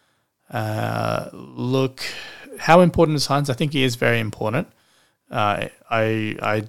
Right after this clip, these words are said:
do think having Cleary back this week is helpful because he becomes a very,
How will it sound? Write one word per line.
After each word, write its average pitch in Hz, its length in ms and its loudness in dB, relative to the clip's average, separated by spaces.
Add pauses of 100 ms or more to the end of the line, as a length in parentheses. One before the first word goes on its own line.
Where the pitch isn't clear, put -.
(120)
do 131 240 2
think 113 400 -4
having 117 440 0
Cleary 117 460 0
back 110 320 -2
this - 240 -4
week 107 240 -6
is 98 180 -8
helpful - 600 -6 (260)
because 117 360 -4
he 117 120 -2
becomes 110 460 -4
a - 20 0
very, 107 460 -2